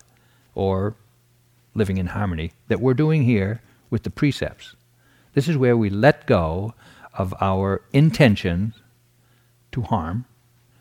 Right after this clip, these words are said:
through speaking and acting, letting go. And when we're able to let go of harmful speech and actions, we get to enjoy this happiness of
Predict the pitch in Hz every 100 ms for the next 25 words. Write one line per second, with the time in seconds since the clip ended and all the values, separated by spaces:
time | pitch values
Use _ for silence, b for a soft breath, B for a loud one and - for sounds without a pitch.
0 | _ - 113 - 110 107 95 87 82 -
1 | - - _ _ _ 98 104 135 98 117
2 | - b b b b b b b b -
3 | 113 113 110 110 98 - 120 107 104 101
4 | 98 90 95 - 131 101 98 101 101 90
5 | 90 92 - _ _ _ _ _ _ _
6 | _ - 95 104 - 120 - - 107 -
7 | 90 101 113 117 92 95 - b b b
8 | b 113 104 107 - 101 92 120 156 87
9 | 85 110 123 _ _ 101 - - 95 -
10 | 90 87 - - 90 87 92